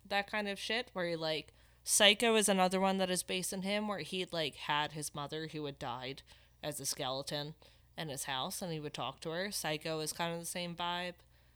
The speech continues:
Uh, Texas Chainsaw was also inspired by him. Um, yeah, it's real shit. It's kinda freaky. Uh, I, I think that's, at least for me, what makes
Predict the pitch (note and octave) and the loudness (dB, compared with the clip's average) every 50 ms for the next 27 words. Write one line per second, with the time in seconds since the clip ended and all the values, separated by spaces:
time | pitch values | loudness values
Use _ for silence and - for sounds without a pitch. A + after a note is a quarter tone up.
0 | _ _ _ - - E3 D#3+ D3+ C3+ D3 - - F3 E3 - - D#3+ - - - | _ _ _ -8 -6 -4 -2 -2 -4 -4 -2 -2 -2 0 -2 -2 -4 -2 0 2
1 | F#3 F3+ F3+ - F#3+ F3+ F3 E3+ D#3 E3 E3+ F3 F3+ F3 - F#3+ F#3 F#3 F3+ F3 | 2 2 2 2 2 0 2 2 2 2 2 2 2 2 0 0 2 2 0 -2
2 | - - G3 F#3+ F#3+ F#3+ F#3 F#3 F#3+ F#3+ G3 F#3 G3 F#3+ F#3+ F#3+ F#3+ G3 G#3 - | -2 0 0 2 2 0 -2 -2 -2 -4 -4 -2 -4 -4 -4 -4 -6 -8 -10 -14
3 | - - - _ _ _ - - - - D3+ D3+ D3+ D3 D3 C3+ C#3+ D#3 - _ | -18 -20 -20 _ _ _ -20 -18 -10 -6 -4 -2 -2 -2 -4 -6 -8 -10 -14 _
4 | _ - - - F#3+ A#3+ A3+ D#3+ - - - - G3 - - F#3 G3 G#3 G3 - | _ -12 0 6 8 8 8 8 4 -4 -16 -16 -14 -10 -2 -2 0 0 0 0
5 | - E3+ F3+ - - - - - - F#3 E3+ - - D#3+ E3 - D#3 C#3 C#3 C#3 | -2 0 -2 -2 -4 -6 -10 -6 -4 -4 -4 -2 -2 -4 -4 -4 -4 -6 -8 -8
6 | - - - - _ _ _ _ _ _ _ _ _ - - - - - - - | -12 -18 -20 -20 _ _ _ _ _ _ _ _ _ -20 -20 -20 -20 -20 -20 -20
7 | - - - _ - - _ - - - E3 E3+ D#3+ D#3 D3+ D3 C#3 - - - | -20 -20 -20 _ -20 -20 _ -12 -4 0 0 2 2 2 0 0 -2 -4 -10 -20
8 | _ - - - F#3+ G3 F3+ - E3+ F#3 F#3+ - B3 A3+ A3 - G#3 E3+ E3 - | _ -10 0 2 2 2 4 4 2 2 4 4 2 2 2 4 2 2 2 2
9 | - - - - _ _ _ _ _ _ _ _ - F#3+ G3 - - G3 F#3+ E3 | 0 0 -2 -4 _ _ _ _ _ _ _ _ 2 2 2 4 4 2 2 2
10 | - - - E3 D#3 D#3 D#3 E3 D#3+ C#3 - - - - B2 B2+ - - - - | 0 -2 -4 -4 -4 -2 -2 -2 -2 -2 -4 -6 -4 -4 -4 -4 -4 -4 -4 -6
11 | - | -6